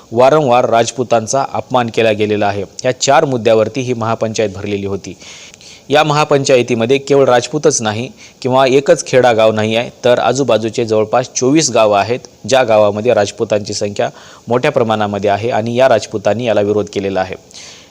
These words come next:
ही बैठक घेत असताना राजपुतांनी असंही सांगितलेलं आहे की या बैठकीमध्ये केवळ राजपुतांचाच पाठिंबा, याच्यातला भाग नाही आहे, तर याच्यामध्ये आणखीन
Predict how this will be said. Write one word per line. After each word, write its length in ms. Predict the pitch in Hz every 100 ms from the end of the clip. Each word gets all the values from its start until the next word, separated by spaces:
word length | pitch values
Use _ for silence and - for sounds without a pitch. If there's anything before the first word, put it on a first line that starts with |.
| _
ही 140 | - 151
बैठक 280 | 135 139
घेत 260 | 170 151 139
असताना 420 | 131 - 127 139
राजपुतांनी 500 | 123 117 - 131 123
असंही 260 | 123 170 165
सांगितलेलं 460 | 135 120 113 110
आहे 200 | 101 110
की 160 | 131 123
या 100 | 127
बैठकीमध्ये 640 | 120 117 131 123 113 120
केवळ 360 | 127 - 147 151
राजपुतांचाच 680 | 127 113 120 110 113 120 -
पाठिंबा, 400 | 107 - 107 104
याच्यातला 340 | 104 104 101
भाग 240 | 95 95 92
नाही 220 | 101 123
आहे, 100 | 123 - - - _ -
तर 200 | 113 120 - - -
याच्यामध्ये 580 | 113 120 139 113 120 135
आणखीन 380 | 117 120 143